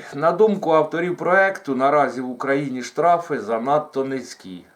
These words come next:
адже були встановлені ще у дві тисячі третьому році. Тому,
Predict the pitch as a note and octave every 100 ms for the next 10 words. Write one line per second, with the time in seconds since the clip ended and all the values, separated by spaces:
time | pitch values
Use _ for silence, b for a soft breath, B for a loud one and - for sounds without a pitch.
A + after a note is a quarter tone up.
0 | b - C#3 - B2 A2 A#2+ B2+ A#2 -
1 | A2+ E3 F#3+ F#3 E3 D3+ B2+ - D#3 D#3+
2 | C3 A2 A2 G#2 D3+ D3 B2 - G#2 G#2+
3 | B2+ B2 A#2+ A2+ G#2 G2 F2+ - - -
4 | _ A#2 C3+ C3 A#2+